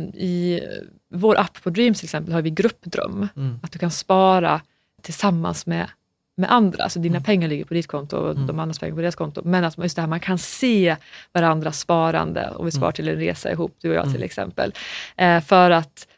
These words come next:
Speaker 1: då få den här påminnelsen,
Speaker 2: Mm.
Speaker 1: eh, och det här grupptrycket, fast
Speaker 2: Mm.
Speaker 1: det kommer till, till sparande.
Speaker 2: Mm.
Speaker 1: Eh, och där tror jag vi kan bli ännu bättre
Speaker 2: Mm.
Speaker 1: än vad vi är idag. Att faktiskt,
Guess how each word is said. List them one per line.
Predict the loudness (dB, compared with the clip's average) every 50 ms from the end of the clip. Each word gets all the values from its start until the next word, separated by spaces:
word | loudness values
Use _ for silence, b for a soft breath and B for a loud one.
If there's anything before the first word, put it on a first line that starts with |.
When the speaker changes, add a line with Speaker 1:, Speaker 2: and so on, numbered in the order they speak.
| _ _
Speaker 1:
då | -2 0 0 0
få | 0 4 4 6 8 8
den | 6 6
här | 4 0 -2
påminnelsen, | -2 -2 _ 4 6 6 6 6 6 6 6 4 2 0 0 0 0 0 0 -2 -4 -8 -12 _ -4
Speaker 2:
Mm. | -4 -4 -2 -2 -2 0 0 0 0 -2 -2 -2 -2 -4 -4
Speaker 1:
eh, | -6 -8 -10
och | -6 -6 -6 -6 -4 _
det | -2
här | 2
grupptrycket, | 4 2 2 2 2 -2 -2 -2 -2 _ -6 -6 -2
fast | 0 0 0 0
Speaker 2:
Mm. | -2 -4
Speaker 1:
det | -2
kommer | 0 0 2 2 0
till, | 0 0 0 0 0 -4 -6 _ _ _
till | -14 -14
sparande. | -2 2 2 4 4 4 2 -2 -4 -10 -12 -10 -10 -8 -4
Speaker 2:
Mm. | -4 -4 -4 -4 -8 _ _ _ _ _ _ -4
Speaker 1:
Eh, | 0 0 2
och | 2 4 4
där | 4 4
tror | 4 4
jag | 2
vi | 2
kan | 2 0 -2 0
bli | 0 0
ännu | 2 2 2 2 2 0
bättre | 0 -2 -2 -2 _ -10 -4 -2 -2 -2 -2 -6 -12 _ _ -6
Speaker 2:
Mm. | -6 -6 -4 -4
Speaker 1:
än | -4 -2 -2
vad | -2 -2 -2
vi | -2
är | -2
idag. | 2 4 4 4
Att | 4 2
faktiskt, | -2 -6 -6 -6 -6 -6 -6 -6 -6 -12 -20